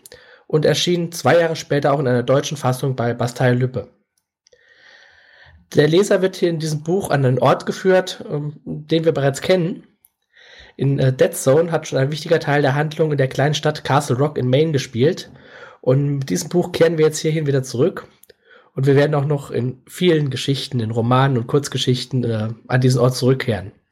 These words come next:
Aber ob wir uns jetzt auch langfristig an diesen Roman erinnern werden oder ob wir uns wünschen, dass er ganz schnell wieder aus unseren Köpfen verschwindet, so wie im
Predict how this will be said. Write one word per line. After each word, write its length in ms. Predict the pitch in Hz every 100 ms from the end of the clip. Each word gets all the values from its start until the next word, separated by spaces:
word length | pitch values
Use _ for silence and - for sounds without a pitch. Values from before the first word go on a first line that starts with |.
| _ _ _ _ _ _ _ _ - _ _ _ _ _ _ _ -
Aber 500 | 160 151 147 135 _ _
ob 200 | - 151
wir 160 | 196 220
uns 100 | 220
jetzt 160 | 160 135
auch 200 | 175 143
langfristig 580 | 151 208 - 190 160
an 60 | 165
diesen 140 | 151
Roman 300 | 147 147 139
erinnern 360 | 143 147 190 180
werden 420 | 170 175 180 180 - -
oder 320 | 147 170 156
ob 180 | 151 -
wir 160 | 151
uns 240 | 147 147 -
wünschen, 380 | 156 202 - 170
dass 120 | 156
er 100 | 139
ganz 200 | 156 -
schnell 240 | - 170
wieder 140 | 151 156
aus 100 | 151
unseren 220 | 143 139
Köpfen 260 | 170 170
verschwindet, 500 | 151 147 - 156 165
so 140 | 160 127
wie 140 | 123
im 240 | 123 120